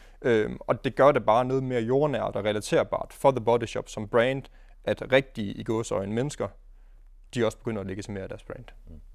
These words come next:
Speaker 2: Hvor er det, jeres mikroinfluencer deler det her indhold? Er det kun Instagram, eller er der også nogle af de andre sociale medieplatforme?
Speaker 1: Øh, indtil videre har det kun været Instagram, vi har arbejdet med og på. Men, øh,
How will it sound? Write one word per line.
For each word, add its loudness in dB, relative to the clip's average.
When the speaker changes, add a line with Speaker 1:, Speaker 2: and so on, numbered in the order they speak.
Speaker 2:
Hvor 2
er 2
det, -2
jeres -4
mikroinfluencer -8
deler -8
det -12
her -12
indhold? -10
Er -8
det -10
kun -6
Instagram, -8
eller -8
er -4
der -4
også -8
nogle -8
af -10
de -6
andre -4
sociale -10
medieplatforme? -12
Speaker 1:
Øh, 10
indtil 2
videre 6
har 6
det -6
kun -4
været -2
Instagram, -8
vi -8
har -8
arbejdet 0
med -4
og -12
på. -2
Men, 0
øh, -2